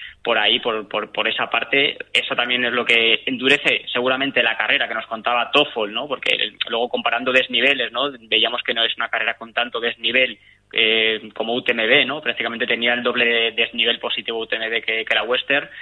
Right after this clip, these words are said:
pero a lo mejor esas condiciones, eh, climáticas, ¿no? A lo mejor también el, el, el propio terreno que, que, que no te permita relajarte, que te, que te haga mantenerte en ritmos tan altos siempre, pues bueno, es lo que hace tan, tan dura esa carrera, eh, vamos, la, la Western.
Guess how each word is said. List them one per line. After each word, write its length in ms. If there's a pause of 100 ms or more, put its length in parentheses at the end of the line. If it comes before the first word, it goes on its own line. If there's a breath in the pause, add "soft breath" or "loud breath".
(340 loud breath)
pero 140
a 40
lo 80
mejor 200
esas 160
condiciones, 500
eh, 440
climáticas, 640
¿no? 100
A 20
lo 60
mejor 240
también 240
el, 200
el, 220
el 140
propio 380
terreno 540
que, 200
que, 480
que 180
no 140
te 180
permita 420
relajarte, 560
que 120
te, 320 (280 loud breath)
que 100
te 80
haga 120
mantenerte 640
en 120
ritmos 320
tan 100
altos 260
siempre, 320
pues 160
bueno, 200
es 40
lo 100
que 260 (360 loud breath)
hace 260
tan, 260
tan 180
dura 280 (100)
esa 240
carrera, 500 (400 loud breath)
eh, 460
vamos, 240
la, 160
la 140
Western. 440